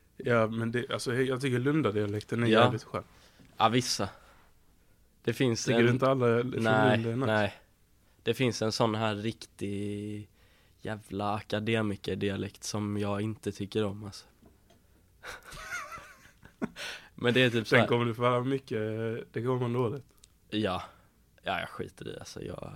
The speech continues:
Speaker 2: Ja, fy fan.
Speaker 1: Nils kom ju in på, det är ju en nyhet vi inte har tagit upp.
Speaker 2: Just det.
Speaker 1: Du kom in på företagsekonomi, en kurs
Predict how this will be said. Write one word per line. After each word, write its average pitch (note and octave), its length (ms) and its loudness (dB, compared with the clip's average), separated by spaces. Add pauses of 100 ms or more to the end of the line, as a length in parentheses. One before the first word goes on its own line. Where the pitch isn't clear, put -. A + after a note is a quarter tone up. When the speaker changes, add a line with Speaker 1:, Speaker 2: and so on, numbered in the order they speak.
(1080)
Speaker 2:
Ja, F#2 320 -2 (500)
fy - 160 -10
fan. - 260 -14 (460)
Speaker 1:
Nils A#2+ 280 2
kom A#2 180 0
ju A#2+ 80 4
in A2+ 140 2
på, A2 340 2
det B2+ 120 8
är C3 60 12
ju A#2 60 6
en G#2+ 100 2
nyhet C3 420 2
vi A#2+ 80 -2
inte A#2+ 160 0
har A#2+ 60 2
tagit A2+ 280 -4
upp. A#2 60 2
Speaker 2:
Just - 180 -2
det. - 120 -8 (680)
Speaker 1:
Du A#2+ 120 4
kom A#2 160 2
in A#2+ 140 2
på A2+ 160 -2
företagsekonomi, G#2+ 1120 0 (280)
en A#2 120 -10
kurs - 420 -8